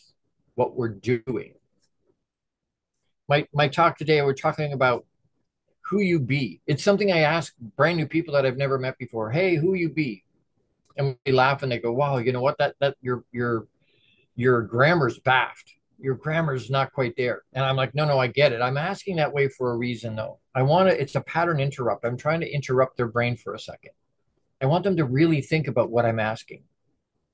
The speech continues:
We get, in our world, we get moving so fast, right? We're all just go, go, go, go, go, go, go, go, go. And we forget about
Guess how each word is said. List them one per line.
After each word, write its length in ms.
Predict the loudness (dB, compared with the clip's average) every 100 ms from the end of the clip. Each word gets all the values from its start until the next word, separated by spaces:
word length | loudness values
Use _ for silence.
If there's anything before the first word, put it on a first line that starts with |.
| _ _ _ _ _ _ _ _ _ _ _
We 120 | -2
get, 240 | 2 2 0 0
in 160 | 2
our 160 | 4 4
world, 260 | 4 2
we 80 | 2
get 180 | 0 0
moving 300 | 0 -2 -4
so 240 | -2 0
fast, 560 | 0 0 -2 -4 -14 -20 _ _ _ _ _ -2
right? 240 | 0 2
We're 240 | 2 2 0
all 360 | -2 0 -2
just 200 | -4 -8
go, 140 | -4 -2
go, 160 | 0
go, 180 | 0 0
go, 140 | 0
go, 180 | -2 -2
go, 140 | -4 -2
go, 180 | -2
go, 160 | -2 -2
go. 260 | -2 -4 -4 _ _ _ _ _ _
And 80 | 0
we 100 | 2
forget 380 | 2 -2 2 4
about 300 | 6 4 2